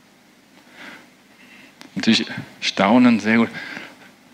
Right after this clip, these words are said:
In Live wäre das natürlich noch viel schöner, gell? Also das, das weiß ich. Aber ihr könnt euch ein bisschen hineinversetzen, ähm, oder euch auch in solche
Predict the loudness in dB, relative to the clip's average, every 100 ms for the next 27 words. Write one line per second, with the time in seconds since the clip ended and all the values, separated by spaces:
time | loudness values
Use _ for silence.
0 | 2 6 6 4 0 -4 0 4 4 2
1 | -2 0 -2 -2 -4 -2 -2 2 2 2
2 | -2 -4 -2 -6 -10 -12 -12 -6 -2 6
3 | 6 8 6 6 6 4 4 6 4 6
4 | 4 4 4 6 8 8 6 4 4 4
5 | 2 -2 -2 -6 -8 -8 0 4 6 6
6 | 4 2 6 6 6 2 4 6 6 6
7 | 4 2